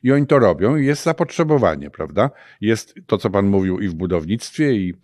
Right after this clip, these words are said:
y, i w handlu, i w malarstwie, choć to może nie jest takie spektakularne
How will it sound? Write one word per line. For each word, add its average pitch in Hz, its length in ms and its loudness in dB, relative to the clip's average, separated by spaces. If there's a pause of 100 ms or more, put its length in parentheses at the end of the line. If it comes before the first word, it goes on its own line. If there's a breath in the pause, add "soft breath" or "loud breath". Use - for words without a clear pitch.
(320 soft breath)
y, 87 300 -2
i 101 120 -4
w - 80 -14
handlu, 123 580 -2
i 110 220 -6
w 101 160 -10 (360)
malarstwie, 98 600 0
choć 135 160 -6
to 135 100 -6
może 131 240 -4
nie 131 80 -4
jest 131 160 -6
takie 120 220 -8
spektakularne 120 840 -2